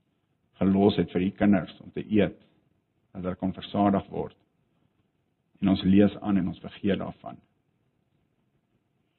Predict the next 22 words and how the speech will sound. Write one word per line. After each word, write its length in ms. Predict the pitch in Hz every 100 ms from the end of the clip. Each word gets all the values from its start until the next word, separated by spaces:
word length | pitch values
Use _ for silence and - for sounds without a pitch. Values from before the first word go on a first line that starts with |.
| _ _ _ _ _ _
Here, 200 | - 98 95
ons, 200 | 95 87 - - _ _ _ _ _ _
ons 120 | 95 92
bid 180 | 98
en 120 | 98 92 -
vra 260 | 98 95
dat 260 | 92 90 - _ _ _ _ _ _ _ _ _ -
ons 320 | 110 95 80 - - -
sal 160 | 95 95
lewe 360 | 92 95 90 92
van 120 | 87 95
die 80 | 87
ware 360 | 90 90 92 87
brood, 380 | 76 80 73 - _ _ _ _
dat 140 | 98 -
ons 220 | 110 107
van 180 | - 92
dag 240 | 90 104 -
tot 140 | 107
dag 220 | 92 92 -
sal 140 | 92 -
gaan, 220 | - 80